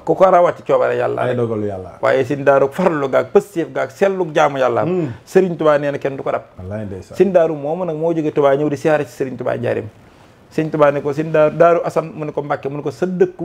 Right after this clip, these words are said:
Speaker 1: wayjur wa ñaata diir nga fa def?"
Speaker 2: Mhm.
Speaker 1: Mu liimal ko at yam defoon dëkku wayjuram wa.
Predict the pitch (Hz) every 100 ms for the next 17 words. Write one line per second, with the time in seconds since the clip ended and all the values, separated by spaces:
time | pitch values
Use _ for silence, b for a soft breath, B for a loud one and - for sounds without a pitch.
0 | 160 147 131 123 110 - - - - _
1 | _ _ 131 165 143 127 117 110 104 101
2 | - - - 110 98 92 131 160 156 139
3 | - 147 139 143 143 143 135 139 131 123
4 | 117 113 104